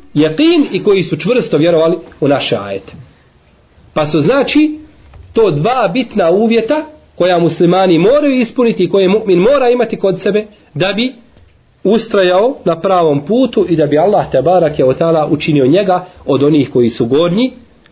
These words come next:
od onih koji su predvodnici drugim ljudima. A jeqin je, braćo moja, najbolje što čovjek može da ima.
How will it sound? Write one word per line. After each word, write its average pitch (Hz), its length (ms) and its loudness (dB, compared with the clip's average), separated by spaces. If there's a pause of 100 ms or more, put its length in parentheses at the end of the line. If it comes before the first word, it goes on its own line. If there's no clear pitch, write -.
(220)
od 143 240 -2 (420)
onih 165 400 0 (100)
koji 127 180 2
su 123 160 -4
predvodnici 135 540 -2
drugim 123 400 0 (320)
ljudima. 147 440 0 (880)
A 160 140 -2
jeqin 294 500 0
je, 202 100 2
braćo 226 360 0
moja, 240 240 2
najbolje 240 600 2
što 175 180 -2
čovjek 208 340 0
može 175 320 2 (440)
da 127 120 -2
ima. 143 340 0